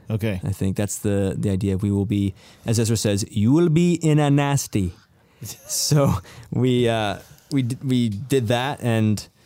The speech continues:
Speaker 2: uh, we didn't eat the chicken on stick, but that's the streets. So we spent time
Speaker 1: High rises on each side of the
Speaker 2: Uh,
Speaker 1: streets,
Speaker 2: no
Speaker 1: though?
Speaker 2: high rises,
Speaker 1: Just, like,
Speaker 2: like,
Speaker 1: just shops?
Speaker 2: well,
Speaker 1: Or
Speaker 2: shops, but also just people's homes.
Speaker 1: Okay.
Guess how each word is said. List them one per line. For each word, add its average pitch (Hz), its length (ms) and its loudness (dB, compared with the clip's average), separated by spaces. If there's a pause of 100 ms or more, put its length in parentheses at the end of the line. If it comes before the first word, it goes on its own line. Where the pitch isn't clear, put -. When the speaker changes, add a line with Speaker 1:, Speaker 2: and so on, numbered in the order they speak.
(320)
Speaker 2:
uh, 110 220 -2
we 131 80 2
didn't 143 200 2
eat 127 100 0
the - 80 -6
chicken 123 300 2
on 107 100 0
stick, 123 300 -4
but 139 80 0
that's 180 160 0
the 143 100 0
streets. - 460 -4 (340)
So 180 220 0
we 156 180 0
spent 160 400 -4
time 160 280 4
Speaker 1:
High - 20 6
rises 175 320 6
on 175 120 6
each 175 120 4
side 170 200 4
of 170 60 4
the - 20 4
Speaker 2:
Uh, 165 40 4
Speaker 1:
streets, 175 320 4
Speaker 2:
no 185 100 4
Speaker 1:
though? 175 60 6
Speaker 2:
high 180 120 6
rises, 120 300 4
Speaker 1:
Just, 107 120 -4
like, 143 180 6
Speaker 2:
like, - 100 2
Speaker 1:
just 139 180 2
shops? - 560 2 (180)
Speaker 2:
well, 123 140 4
Speaker 1:
Or 120 40 6
Speaker 2:
shops, 180 420 0
but 147 120 0
also 151 380 2
just 123 300 0
people's 135 240 0
homes. 117 380 0
Speaker 1:
Okay. 143 300 -4